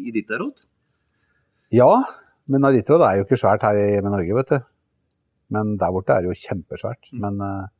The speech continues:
Speaker 2: jeg har kjørt Iditarod tre ganger, og niogtjuende, seksogtjuende og tjuende plass.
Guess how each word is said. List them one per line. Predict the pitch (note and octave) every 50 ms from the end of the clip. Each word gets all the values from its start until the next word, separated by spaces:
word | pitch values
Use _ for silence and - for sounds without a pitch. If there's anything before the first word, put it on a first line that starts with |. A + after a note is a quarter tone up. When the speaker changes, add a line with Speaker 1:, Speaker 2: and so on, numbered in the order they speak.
| _ _ _ _ _ _ - -
Speaker 2:
jeg | A#2+ C#3+
har | E3 -
kjørt | - C#3 C3 C#3+ C#3
Iditarod | B2+ A2+ - C3 B2 -
tre | B2 A2+ G#2+
ganger, | G2+ G2+ G#2 A2+ A2+ A#2 A#2
og | A2+ A2 - _ _ _ _ _ _ _ _ _ _ _ _ _ _ _ _ _ _ _ _ _ -
niogtjuende, | B2 A2+ A2+ A#2 A#2 A#2+ B2 C3+ C3+ C3 B2+ C3+ A#2+ G#2+ A2 A#2+ B2+ B2+ B2+
seksogtjuende | - A2 - - - B2 A#2 B2 A#2 A2 A2 A#2+
og | B2 -
tjuende | - B2+ G#2 E2+ F2 F2
plass. | - G#2+ A#2 -